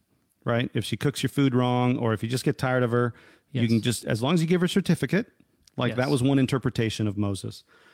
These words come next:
Speaker 1: Uh, there was another interpretation of Moses that said, "No, like, that you should not be able to divorce your wife for any and every reason, but only for, you know, sexual unfaithfulness." So in one sense, what Jesus is doing is picking a side <laughs>
Speaker 2: Yes.
Speaker 1: here, right? Where he's saying,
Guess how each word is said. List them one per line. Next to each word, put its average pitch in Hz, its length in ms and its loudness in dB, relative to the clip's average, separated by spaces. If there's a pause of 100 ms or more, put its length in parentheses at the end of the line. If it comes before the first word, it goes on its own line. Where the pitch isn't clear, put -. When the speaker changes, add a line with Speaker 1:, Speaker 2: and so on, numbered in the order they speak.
(160)
Speaker 1:
Uh, 127 80 -4
there 139 80 2
was 131 100 4
another 175 260 4
interpretation 120 580 0
of 104 80 -6
Moses 110 380 -2
that 113 140 -2
said, 107 300 -2
"No, 117 540 0
like, 113 260 -4
that 123 220 -2
you 113 160 -4
should 113 280 -4
not 123 180 0
be 113 100 0
able 104 140 -2
to 101 100 -4
divorce 104 400 -4
your 107 80 -4
wife 101 160 -2
for 120 100 -6
any 110 180 0
and 101 80 0
every 101 180 -4
reason, 101 320 -2
but 101 100 -6
only 110 240 -2
for, 101 440 -6 (440)
you 110 100 -4
know, 98 220 -4
sexual 107 360 -8
unfaithfulness." 107 480 -6
So 131 120 0
in 143 140 4
one 220 180 4
sense, 123 280 2
what 127 160 0
Jesus 147 260 -2
is 110 100 0
doing 131 280 4
is 104 100 0
picking 127 320 -2
a 98 60 -4
side 104 420 -6 (160)
<laughs> - 180 -20
Speaker 2:
Yes. 117 440 -2
Speaker 1:
here, 117 200 0 (460)
right? 131 240 2
Where 147 100 2
he's 143 160 4
saying, 135 480 2